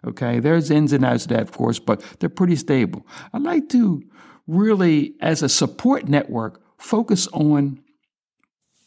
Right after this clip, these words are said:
helping and changing the close family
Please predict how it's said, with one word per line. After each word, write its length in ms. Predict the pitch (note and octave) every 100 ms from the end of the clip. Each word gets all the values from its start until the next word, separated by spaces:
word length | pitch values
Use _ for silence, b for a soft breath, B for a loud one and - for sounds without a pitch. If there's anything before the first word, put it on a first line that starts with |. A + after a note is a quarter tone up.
| _ _ _ _ - - - _
helping 640 | - - G3 G3 F#3+ F3+
and 220 | F3+ C3+ C3+
changing 720 | - F3 F3 D3+ D#3 D3+ D3 _ _ _ _ _ _ _ _ _ _
the 440 | - C#3+ C3+ B2+ - _ -
close 360 | F#3+ F3 F3+
family 680 | - F3 E3 D#3+ D3 C#3 C3